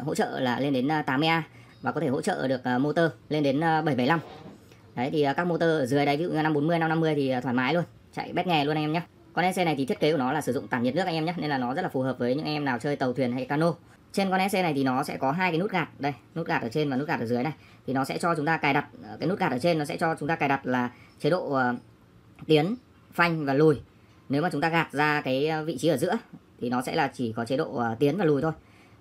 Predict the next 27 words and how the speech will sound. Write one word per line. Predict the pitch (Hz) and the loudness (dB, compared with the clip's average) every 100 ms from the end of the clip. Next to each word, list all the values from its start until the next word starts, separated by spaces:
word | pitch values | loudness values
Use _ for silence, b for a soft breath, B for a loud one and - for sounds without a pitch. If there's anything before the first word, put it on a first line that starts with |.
| - | -6
không | 170 | -2
có | 151 | 0
chế | 147 | 0
độ | 170 | 0
phanh. | 165 156 - - - - | -2 -2 -8 -20 -20 -4
Còn | 139 | 0
nếu | 139 | 2
mà | 160 | 0
chúng | 143 | 0
ta | 156 | 0
gạt | 156 - | -2 -2
sang | 156 | 0
bên, | 156 151 | 0 2
ờ, | 156 147 147 | 2 0 0
phải | 175 123 | -2 0
này | 123 123 B B B | -4 -6 B B B
thì | 127 123 | -2 0
nó | 123 135 | 0 -2
sẽ | 160 | -2
là | 165 147 | 0 0
chế | 127 135 | 0 -2
độ, | 147 127 | -2 -2
ờ, | 117 113 113 - - | -2 -2 -8 -8 2
tiến | 147 156 247 - | 2 2 -6 -8
và | 127 117 117 | -4 -4 -4
phanh | - 175 | 0 0
thôi, | 165 | 0